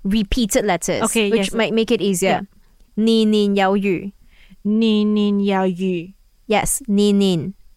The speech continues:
Speaker 2: Is it N I N?
Speaker 1: N I N, N I N.
Speaker 2: 年年有余.
Speaker 1: Yao Yu.
Speaker 2: Yao Yu.
Speaker 1: Yes. 年年有余 means may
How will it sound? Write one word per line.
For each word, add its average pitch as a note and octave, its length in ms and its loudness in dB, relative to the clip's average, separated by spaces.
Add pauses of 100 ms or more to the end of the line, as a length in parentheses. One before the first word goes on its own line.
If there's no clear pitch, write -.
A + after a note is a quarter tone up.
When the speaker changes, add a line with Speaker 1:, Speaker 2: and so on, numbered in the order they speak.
(320)
Speaker 2:
Is B3 200 -6
it D4+ 120 -6 (120)
N A3+ 180 -2
I A3+ 160 -2
N? A3+ 240 -6 (800)
Speaker 1:
N A#3+ 180 0
I A3+ 120 0
N, D#4 300 0
N G3 180 0
I F#3 100 0
N. E3+ 300 -2 (140)
Speaker 2:
年 G#3 420 2
年 F#3+ 300 0
有 F3+ 260 -2
余. F3 380 -4 (280)
Speaker 1:
Yao G#3+ 220 2
Yu. G#3 440 0 (220)
Speaker 2:
Yao G#3 280 2
Yu. F3+ 420 -2 (180)
Speaker 1:
Yes. - 540 -2 (380)
年 B3 200 0
年 A#3+ 240 0
有 A3+ 220 2
余 A#3 340 2
means A#3 520 0 (140)
may G#3+ 220 2